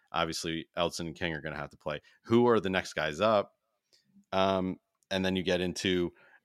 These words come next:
can the true freshmen contribute in a meaningful way and not burn their red shirts? Like, is a guy like Abdul Carter,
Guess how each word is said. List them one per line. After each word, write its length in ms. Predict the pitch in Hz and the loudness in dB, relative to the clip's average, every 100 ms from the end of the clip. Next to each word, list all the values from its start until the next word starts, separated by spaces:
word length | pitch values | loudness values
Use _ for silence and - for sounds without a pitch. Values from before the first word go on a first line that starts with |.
| - | -6
can 140 | 101 | -2
the 80 | 90 | -2
true 220 | - 107 | -2 -4
freshmen 480 | - 104 113 - 92 | 2 4 4 2 -4
contribute 560 | 95 80 - 85 85 82 | -6 -4 -2 -2 -2 -4
in 140 | 80 | -4
a 40 | |
meaningful 480 | 80 87 87 80 85 | -4 -4 -4 -6 -6
way 260 | 78 82 80 | -2 0 0
and 100 | 78 | -2
not 240 | 80 80 | -4 -4
burn 220 | 80 80 78 | -6 -6 -6
their 160 | 78 | -6
red 240 | 76 90 - | -4 -4 -4
shirts? 320 | 82 76 - | -6 -6 -8
Like, 180 | 76 80 | -8 -8
is 120 | 73 | -8
a 60 | |
guy 180 | 80 78 | -2 -2
like 160 | 76 76 | -2 -4
Abdul 320 | 76 76 78 | -8 -8 -10
Carter, 520 | - 82 80 78 76 | -2 -2 0 -4 -6